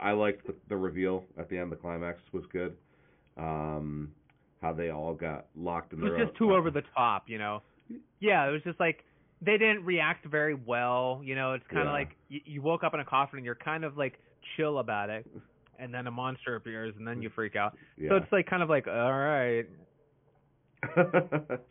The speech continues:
Speaker 2: Like, you know what's gonna happen, and you just have to wait for it to get
Speaker 1: Yeah,
Speaker 2: there.
Speaker 1: yeah.
Speaker 2: Right?
Speaker 1: Yeah, you're like, "Oh, I, I knew this was gonna happen because I did this to that girl." <laughs> Like, there was, there was, this is normal. <laughs> The revenge was,
Speaker 2: Mm-hmm.
Speaker 1: the revenge was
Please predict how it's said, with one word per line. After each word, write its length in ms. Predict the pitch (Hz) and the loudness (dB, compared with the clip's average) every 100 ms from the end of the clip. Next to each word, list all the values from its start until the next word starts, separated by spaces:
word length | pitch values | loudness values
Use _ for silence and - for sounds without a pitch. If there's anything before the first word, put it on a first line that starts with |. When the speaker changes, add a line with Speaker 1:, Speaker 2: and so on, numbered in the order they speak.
| - - | -8 -4
Speaker 2:
Like, 120 | - | 2
you 140 | 180 | 4
know 120 | 180 | 4
what's 140 | 175 175 | 4 2
gonna 160 | 180 | 2
happen, 260 | 165 170 156 | 4 4 2
and 100 | 147 | 0
you 80 | 147 | 0
just 80 | 143 | 0
have 100 | 147 | 0
to 80 | |
wait 280 | 135 131 139 | 2 2 0
for 140 | 139 127 | 2 0
it 80 | - | 2
to 360 | 123 113 110 110 107 - | 0 2 2 -2 -6 -4
get 140 | - | -4
Speaker 1:
Yeah, 40 | |
Speaker 2:
there. 360 | 107 80 71 73 | -2 -2 -2 -6
Speaker 1:
yeah. 300 | 85 80 76 78 | -4 -2 -2 -4
Speaker 2:
Right? 240 | 98 101 - _ _ _ _ | -6 -6 -8 _ _ _ _
Speaker 1:
Yeah, 180 | 85 85 | -2 0
you're 120 | - | 2
like, 140 | 98 120 | 2 4
"Oh, 220 | 220 175 | 8 10
I, 160 | 156 165 156 | 10 6 4
I 120 | 175 | 2
knew 140 | 160 127 | 4 4
this 100 | 117 | 0
was 80 | 90 | -6
gonna 200 | 107 95 | -4 -2
happen 320 | 98 98 98 95 | 0 -2 -2 -2
because 200 | 90 95 | -2 0
I 80 | |
did 180 | 90 98 | -2 -2
this 100 | 95 98 | -4 -4
to 60 | 95 | -4
that 180 | 95 80 | -4 0
girl." 320 | 98 71 - _ _ _ - | -2 -2 -8 _ _ _ -4
<laughs> 60 | 175 175 170 - - _ - - - - 156 - | -2 -2 -6 -14 -20 _ -12 -12 -12 -8 -6 0
Like, 160 | 101 | 0
there 140 | 120 120 | 4 4
was, 100 | 110 | 4
there 120 | 127 143 | 4 4
was, 100 | 147 | 4
this 240 | 143 185 | 4 4
is 200 | 190 156 | 4 4
normal. 460 | 160 151 143 160 - | 8 8 8 6 4
<laughs> 40 | - 165 - 233 - - - 220 202 156 - | -4 -2 0 0 0 -6 -6 -6 -4 -6 -2
The 60 | 120 | 0
revenge 360 | 113 110 107 107 | 2 2 2 0
was, 80 | 120 | -2
Speaker 2:
Mm-hmm. 240 | 120 113 110 | -6 -2 4
Speaker 1:
the 80 | |
revenge 340 | 131 147 160 | 6 8 6
was 120 | 147 | 6